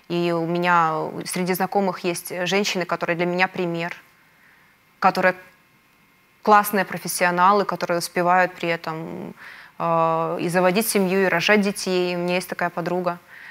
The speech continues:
Кстати, я думаю, если она посмотрит, она поймет, что это речь о ней. Поэтому, м, а вот так, чтобы создавать себе вот какой-то идеал, к которому ты там стремишься. Мне очень нравится Тина Канделаки, например. Это сильная, успешная женщина.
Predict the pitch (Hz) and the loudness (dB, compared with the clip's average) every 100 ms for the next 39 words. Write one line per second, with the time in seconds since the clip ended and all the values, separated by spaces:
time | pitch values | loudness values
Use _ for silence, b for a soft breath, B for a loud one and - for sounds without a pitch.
0 | B - - 175 - 170 175 170 180 175 | B -10 0 2 2 0 0 0 0 -2
1 | 175 185 185 175 170 170 170 170 175 - | -2 -2 -4 -2 -4 0 0 -2 -4 -6
2 | 170 175 170 170 - 175 170 180 - 185 | -4 -2 -2 -4 -4 -4 -4 -8 0 0
3 | 202 208 202 202 196 175 123 196 185 202 | 2 -2 2 2 0 -2 -6 -8 -8 -8
4 | 214 214 214 214 208 214 233 - 196 196 | -6 -2 6 6 6 2 0 0 -4 -2
5 | 190 190 202 - 190 185 180 180 185 190 | 0 2 2 2 -2 0 -2 -4 -6 -4
6 | 190 185 180 175 180 208 208 180 165 170 | -4 -2 -2 0 2 2 0 -12 -10 -12
7 | 170 170 - 180 175 208 - - 175 B | -12 -14 -8 -4 -4 -4 -6 -8 -14 B
8 | B B B 226 240 226 220 220 - 214 | B B B -2 4 4 4 2 0 0
9 | 202 196 185 185 180 175 175 170 175 170 | 2 0 0 2 2 2 -8 -6 -6 -4
10 | 170 175 - 214 202 170 - 175 175 180 | -6 -6 -2 0 0 0 -2 -4 -4 -6
11 | 170 170 175 - 180 | -6 -6 -8 -10 -10